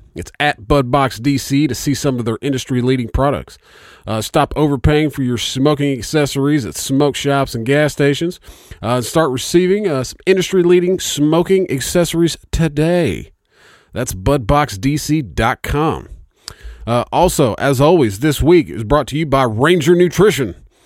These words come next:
Uh, Ranger Nutrition is a disabled, veteran-owned company.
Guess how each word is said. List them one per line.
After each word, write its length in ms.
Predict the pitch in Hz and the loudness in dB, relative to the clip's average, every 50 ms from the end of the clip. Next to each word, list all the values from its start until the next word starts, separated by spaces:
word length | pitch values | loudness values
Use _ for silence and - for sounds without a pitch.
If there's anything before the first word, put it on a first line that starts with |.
| _ _ _ _ _ - - | _ _ _ _ _ -10 -8
Uh, 140 | 90 95 95 | -6 -4 -2
Ranger 260 | 110 127 143 139 131 | 0 0 2 2 2
Nutrition 420 | 139 127 - 151 160 160 143 131 | 0 0 2 2 2 2 0 -2
is 220 | 117 98 131 135 151 | -2 -2 -2 0 0
a 80 | 151 | 0
disabled, 460 | 139 127 - 147 151 156 147 131 113 | 0 0 0 2 2 2 2 0 0
veteran-owned 760 | 101 101 139 147 156 151 147 131 - - 151 156 151 143 135 | 0 0 2 2 2 2 0 0 -2 -2 0 2 2 0 0
company. 400 | - 165 165 151 170 180 185 190 | 0 0 0 0 0 -2 -4 -6